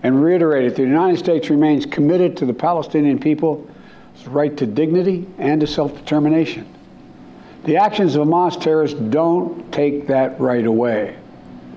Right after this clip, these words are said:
Like so many other, I'm heartbroken by the tragic loss of Palestinian life, including the explosion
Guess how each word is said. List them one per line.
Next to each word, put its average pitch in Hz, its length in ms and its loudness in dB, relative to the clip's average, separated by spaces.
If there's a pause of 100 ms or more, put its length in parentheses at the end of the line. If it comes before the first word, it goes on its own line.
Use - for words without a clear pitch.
(500)
Like 131 180 -2
so 160 220 0
many 147 220 2
other, 127 440 0 (360)
I'm 131 180 -2
heartbroken 123 760 -4 (540)
by 123 120 -4
the 117 100 -2
tragic 127 480 0
loss 127 300 -2
of 135 100 -6
Palestinian 120 640 0
life, 117 240 0
including 123 420 0
the 113 80 2
explosion 120 720 -2